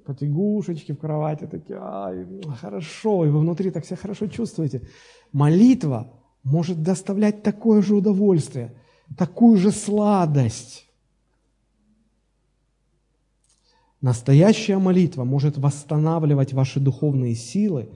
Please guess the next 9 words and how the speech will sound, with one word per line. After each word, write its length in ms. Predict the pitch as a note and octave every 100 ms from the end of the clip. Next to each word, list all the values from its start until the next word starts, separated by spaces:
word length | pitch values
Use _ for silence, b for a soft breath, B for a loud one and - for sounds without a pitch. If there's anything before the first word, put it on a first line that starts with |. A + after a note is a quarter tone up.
| b b b
подобно 420 | C#3 C#3+ D#3 D3+
тому, 300 | D3+ D#3 D#3+
как 160 | D3+ C#3+
физический 720 | - C#3 F3 - D3+ - C3+
сон 500 | - - F3+ C3 G#2 B B B
восстанавливает 760 | C#3 C#3 D3 D3+ D3 C#3 C3+
ваши 220 | C#3 C3
физические 720 | C#3 C#3+ B2+ B2 C3 - B2+ A#2
силы. 540 | - - B2 A2 -